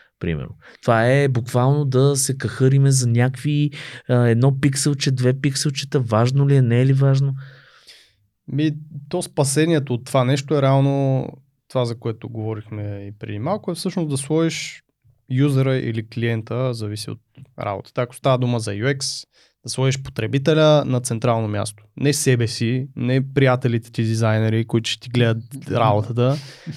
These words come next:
Speaker 2: а да сложиш потребителя, тоест или клиента на централното столче и да правиш дизайна за него, а, защото по този начин веднага това ти маха прешера.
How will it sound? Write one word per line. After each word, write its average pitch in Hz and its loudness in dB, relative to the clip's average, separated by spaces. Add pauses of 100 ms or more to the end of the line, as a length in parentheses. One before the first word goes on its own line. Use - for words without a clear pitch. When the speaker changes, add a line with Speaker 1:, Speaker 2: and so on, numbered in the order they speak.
(140)
Speaker 2:
а 151 6
да 147 6
сложиш 175 2 (120)
потребителя, 135 4 (280)
тоест 113 -4 (100)
или 127 0
клиента 123 0 (300)
на 110 -2 (880)
централното 113 0
столче 175 2
и 156 2
да 139 0
правиш 135 6
дизайна 120 2
за 110 -2
него, 104 -4 (840)
а, 131 0
защото 127 -4
по - -20
този 139 2
начин 139 0
веднага 131 4
това 123 0
ти 120 -6
маха 117 0
прешера. 107 -6